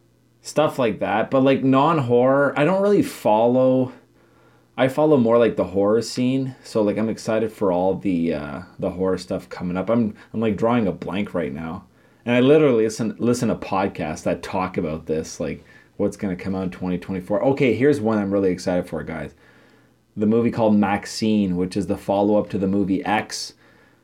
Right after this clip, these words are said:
which was a sequel to the movie Pearl, and those are both on Amazon Prime right now. Maxine is the third one in the trilogy. I'm very excited for that. Starring Mia Goth. Gonna be a great movie, hopefully. So,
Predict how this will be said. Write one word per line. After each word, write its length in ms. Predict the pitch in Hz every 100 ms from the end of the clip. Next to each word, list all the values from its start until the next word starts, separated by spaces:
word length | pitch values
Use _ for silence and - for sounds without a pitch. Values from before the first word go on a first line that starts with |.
| _ -
which 220 | 101 -
was 140 | 98
a 60 | 92
sequel 380 | 90 110 107 107
to 100 | 101
the 100 | 95
movie 260 | 95 95
Pearl, 640 | 95 - 110 104 95 87 82
and 160 | 92
those 160 | 107 110
are 60 |
both 240 | 98 104 104
on 120 | 98
Amazon 380 | 95 101 92 90
Prime 360 | - 98 95
right 160 | 92 85
now. 280 | 90 87 85
Maxine 480 | 110 120 123 - 123
is 100 | 110
the 80 | 104
third 280 | - 107 110
one 160 | 117
in 80 | 117
the 80 | 113
trilogy. 480 | 107 117 117 113 110
I'm 220 | 95 90
very 320 | 110 113 104
excited 420 | 98 - 95 92
for 140 | - 90
that. 340 | 90 92 90 - - - - _ _ _
Starring 440 | - - 101 101
Mia 180 | 101 95
Goth. 720 | 85 95 92 95 95 - - _ _ _
Gonna 160 | - 104
be 100 | 98
a 60 | 92
great 240 | 95 90
movie, 260 | 85 87 90
hopefully. 640 | 87 80 - 85 78 76 -
So, 400 | - 92 82